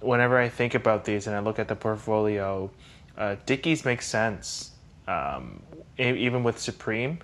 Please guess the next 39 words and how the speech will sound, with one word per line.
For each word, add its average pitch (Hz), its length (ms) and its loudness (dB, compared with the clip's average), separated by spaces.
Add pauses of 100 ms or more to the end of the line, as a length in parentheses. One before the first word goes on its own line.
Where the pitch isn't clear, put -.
(300)
if 113 120 -2
you 113 100 2
were 117 80 2
to 113 100 0
see 120 140 0
a - 20 2
collaboration 110 640 0
with 98 160 -8
that. 85 320 -6
I 110 120 2
know 123 200 4
I 120 120 6
had 117 100 2
a 110 60 -2
friend 113 320 0
that, 101 380 -2
that 101 140 0
went 104 180 -2
over 101 180 -4
to 104 140 -6
Japan 104 580 -4 (560)
pre-covid, 120 1000 0
and 110 140 -6
he 117 120 0
was 107 160 0
saying, 104 400 -2
like, 95 360 -6
"I 117 80 2
didn't 127 320 2
know 117 160 4
there 110 160 2
was 104 120 0
such - 240 -4
a 104 60 0
hype 104 380 -2
around 101 300 -8
Dickies - 640 -10 (580)
in 113 140 -4
Japan," 98 560 -4